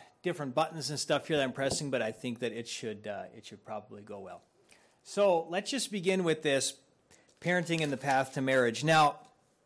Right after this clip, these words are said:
uh, if you're here and you're older, I'm sure that, uh, when you were younger,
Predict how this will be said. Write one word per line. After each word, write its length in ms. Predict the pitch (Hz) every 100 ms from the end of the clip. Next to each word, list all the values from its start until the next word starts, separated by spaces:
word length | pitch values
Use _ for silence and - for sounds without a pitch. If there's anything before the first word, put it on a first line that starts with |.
| _ _ _ _ _ - - _ _ _ _
uh, 360 | 156 147 131 131 - _
if 160 | 175 156
you're 120 | 285
here 200 | 240 269
and 80 | 233
you're 120 | 180
older, 500 | 143 160 135 104 110 - _ _ -
I'm 200 | - 151
sure 340 | 135 - 214 226
that, 460 | 202 180 156 143 - - - _ _ _ _ _ -
uh, 300 | 147 139 127
when 220 | 139 160
you 160 | 196 240
were 80 |
younger, 640 | 180 170 180 151 117 120